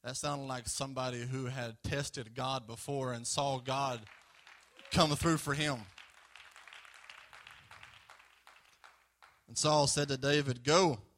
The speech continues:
and the Lord be with you." Yeah, I bet he was saying that. He was thinking, "I'm not gonna have to,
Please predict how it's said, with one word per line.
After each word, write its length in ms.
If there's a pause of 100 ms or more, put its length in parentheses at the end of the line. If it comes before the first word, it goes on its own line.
(500)
and 120
the 120
Lord 340
be 80
with 320
you." 160 (380)
Yeah, 160
I 40
bet 220
he 100
was 160
saying 300
that. 200 (2750)
He 100
was 120
thinking, 280 (160)
"I'm 120
not 140
gonna 120
have 160
to, 100